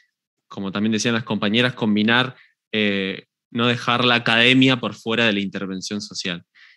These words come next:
Me parece que ahí hay al-, hay una semilla justamente de esa perspectiva que ella ahí propone, ¿no?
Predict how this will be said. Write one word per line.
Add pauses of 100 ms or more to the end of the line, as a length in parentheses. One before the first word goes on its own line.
Me
parece
que
ahí
hay
al-,
hay
una
semilla
justamente
de
esa
perspectiva
que
ella
ahí
propone,
¿no?